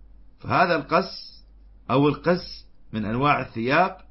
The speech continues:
التي أكثرها حرير، لذلك نهى النبي صلى الله عليه وسلم عن لبس القسي، يعني من الثياب. والمعصفر بصيغة اسم مفعول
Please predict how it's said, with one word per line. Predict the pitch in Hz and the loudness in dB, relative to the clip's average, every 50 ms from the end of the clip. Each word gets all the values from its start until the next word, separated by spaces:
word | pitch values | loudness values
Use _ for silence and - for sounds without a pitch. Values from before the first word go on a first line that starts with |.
| - - _ _ _ _ - - - - - - | -20 -20 _ _ _ _ -20 -20 -20 -18 -12 -8
التي | 113 120 135 135 143 175 170 | -4 -4 -4 -2 0 0 -2
أكثرها | - - - 175 170 175 160 139 | 0 0 0 2 2 4 2 2
حرير، | - 139 139 147 156 147 104 87 - - - - - - - - - - - - - - - - - | 2 2 2 2 4 2 2 -2 -8 -18 -20 -20 -20 -20 -20 -20 -20 -20 -20 -20 -20 -20 -20 -12 -8
لذلك | 95 104 123 131 131 131 - 127 | -4 -2 0 0 0 0 0 0
نهى | 135 143 180 208 202 196 | 0 2 2 2 2 2
النبي | 165 151 147 135 131 147 147 143 139 135 127 - - | 2 2 0 2 2 4 4 4 2 0 -4 -8 -10
صلى | - - 131 113 113 | -12 -10 -8 -6 -6
الله | 110 120 123 123 | -4 -2 0 0
عليه | 120 107 | 0 0
وسلم | - - 135 139 139 131 120 101 | -2 -2 -2 -2 -2 -2 -2 -2
عن | 113 113 113 | -2 -2 0
لبس | 131 131 131 - - | -2 -2 -4 -4 -6
القسي، | 117 - - - 107 - - - - 120 107 87 - - - - - - - - - - - - - - - - | -8 -6 -6 -8 -8 -8 -6 -6 -4 -4 -4 -4 -8 -12 -18 -20 -20 -20 -20 -20 -20 -20 -20 -20 -20 -18 -10 -8
يعني | 98 107 110 110 107 | -6 -4 -2 -2 -2
من | 110 117 | -2 -2
الثياب. | 113 - - - 113 123 123 113 - - - - - - - - - _ - - - - - - - - - - - - | -2 -2 -2 -2 0 2 2 0 -2 -4 -14 -20 -20 -20 -20 -20 -20 _ -20 -20 -20 -20 -20 -20 -20 -20 -20 -20 -16 -6
والمعصفر | - 123 151 170 170 175 165 208 220 - - - 240 247 233 - - - - - - - - - - - - - - - - - - - - - - - - - - - - - - - - - - - | -2 0 0 2 2 2 2 2 0 0 0 2 4 4 2 0 -6 -14 -20 -20 -20 -20 -20 -20 -20 -20 -20 -20 -20 -20 -20 -20 -20 -20 -20 -20 -20 -20 -20 -20 -20 -20 -20 -20 -20 -20 -20 -18 -12 -10
بصيغة | 120 117 190 196 175 147 170 175 - 165 | -6 -2 0 2 2 4 2 0 2 0
اسم | 175 - 185 175 165 156 | -2 0 0 0 2 2
مفعول | 160 160 127 131 156 180 165 143 104 - - | 2 0 2 2 2 4 4 4 2 -2 -10